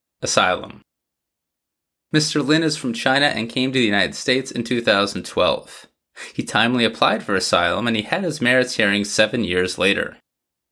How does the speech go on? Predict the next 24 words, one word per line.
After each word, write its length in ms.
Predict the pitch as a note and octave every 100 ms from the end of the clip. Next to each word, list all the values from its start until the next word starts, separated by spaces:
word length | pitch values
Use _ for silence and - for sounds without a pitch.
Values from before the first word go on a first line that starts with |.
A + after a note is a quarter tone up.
| _ _ _ _ _
He 80 | -
explained 440 | C#3+ - F3 F#3+ E3+
that 80 | B2+
in 120 | G2+
two 200 | - D3+
thousand 440 | D3+ B2 A#2+ A2+
and 180 | F2+ F2
one, 400 | F2 G2 - - - -
he 120 | -
had 80 | C3+
been 140 | C#3+ C#3+
in 120 | C3
a 80 | G#2
relationship 680 | G2 G#2+ A#2+ A2+ - G2+
with 100 | -
a 40 | F2+
woman 300 | F2+ A#2 A#2
in 140 | F#2+
China, 480 | - D3+ D#3+ F#2+ F2
but 100 | -
they 60 | C#3
were 80 | C3
not 240 | B2+ -
married. 460 | G2 G#2 C#2+ -